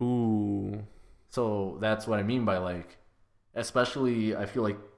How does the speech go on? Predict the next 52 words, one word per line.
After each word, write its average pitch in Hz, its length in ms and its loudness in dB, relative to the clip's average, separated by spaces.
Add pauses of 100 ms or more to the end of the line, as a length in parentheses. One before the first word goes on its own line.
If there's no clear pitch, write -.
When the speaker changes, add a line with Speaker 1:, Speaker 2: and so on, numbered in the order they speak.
(100)
Speaker 2:
kids 107 300 -2
nowadays 104 440 -2
go 104 380 2
online 95 360 -2
and 92 120 -6
have 95 180 -6
social 95 280 -8
media 95 200 -4
accounts 110 440 -6 (140)
younger 98 360 -4
and 85 120 -6
younger. 101 400 -4 (320)
Speaker 1:
Yeah. 110 180 0 (220)
Speaker 2:
So, - 140 -4
like, 110 200 2
something 143 360 0
that 110 120 2
might, 104 480 -2
that 104 160 -4
they 104 60 -2
might 104 240 -2
say 110 160 -2
when 98 140 -2
they're, 90 100 -4
like, 80 160 -8
seven, 90 640 -2
and 90 160 -8
it's 82 120 -10
just, - 160 -14
like, 85 100 -10 (180)
hilarious 98 460 -2
to - 100 -12
them, 87 160 -6
where 87 100 -8
they 87 100 -6
make, 87 220 -8
like, 82 180 -10
a 76 80 -10 (1900)
I, 87 240 -4
I 90 40 -4
don't 82 80 -6
know, 71 100 -10
some - 200 -4
stupid - 400 4
Speaker 1:
<laughs> - 60 6
Speaker 2:
joke. - 160 8
Speaker 1:
Some 165 200 2
stupid 147 500 2
ass 135 240 10
Speaker 2:
Something 139 220 8
Speaker 1:
joke. 113 80 6
Speaker 2:
stupid 113 640 2